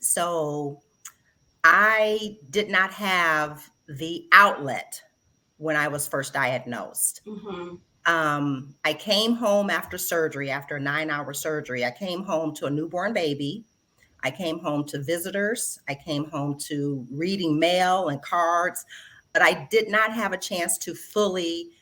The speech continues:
Speaker 1: emotionally, psychologically, and mentally heal from what I experienced.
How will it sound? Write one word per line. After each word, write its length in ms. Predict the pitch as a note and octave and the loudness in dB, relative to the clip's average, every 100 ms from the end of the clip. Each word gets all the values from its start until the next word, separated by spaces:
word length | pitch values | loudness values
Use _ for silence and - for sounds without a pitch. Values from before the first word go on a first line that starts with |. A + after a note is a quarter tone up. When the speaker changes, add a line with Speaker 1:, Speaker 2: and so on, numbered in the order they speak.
| _ _ _ | _ _ _
Speaker 1:
emotionally, 880 | G3 F3 F#3 G#3 - G#3 G3 F#3 F#3 | -2 2 4 4 4 2 2 0 -2
psychologically, 960 | F#3 F3 D#3+ E3 D#3 D#3 D#3+ D#3 F3 C3 | -2 0 0 0 0 2 0 -2 -8 -4
and 200 | C#3+ D3 | -2 0
mentally 520 | E3+ G3+ - D3+ D3+ | 0 -2 -2 -2 -2
heal 800 | C3 - B3+ A#3+ D3+ A2 G2 - _ _ _ _ _ - | -4 -2 2 4 4 2 -2 -10 _ _ _ _ _ -4
from 140 | D#3+ | 0
what 160 | E3 D#3 | 2 4
I 140 | C#3+ | 4
experienced. 1000 | C#3+ C#3+ - F#3 E3 C#3 G2 D#2+ - - | 2 0 -2 0 -2 -2 -4 -8 -8 -8